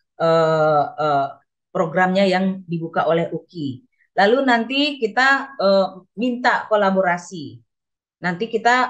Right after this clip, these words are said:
akan juga mintakan kolaborasi dan ini semuanya nanti di akunnya dosen Bapak Ibu ada semua. Seperti itu. Jadi nanti kita di per-, di,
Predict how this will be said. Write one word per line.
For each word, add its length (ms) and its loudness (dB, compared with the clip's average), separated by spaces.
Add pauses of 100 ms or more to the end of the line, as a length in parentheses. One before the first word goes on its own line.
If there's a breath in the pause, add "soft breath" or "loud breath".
akan 240 -2
juga 240 -2
mintakan 560 -6
kolaborasi 720 -4
dan 160 0
ini 240 -6
semuanya 1040 -4 (400)
nanti 800 -6
di 160 -6
akunnya 640 -2
dosen 480 -6
Bapak 240 -2
Ibu 240 -2
ada 160 -2
semua. 480 -6 (640)
Seperti 480 -10
itu. 240 -10 (320)
Jadi 160 -4
nanti 300 -2 (260)
kita 240 0
di 160 -2
per-, 240 -4
di, 500 -2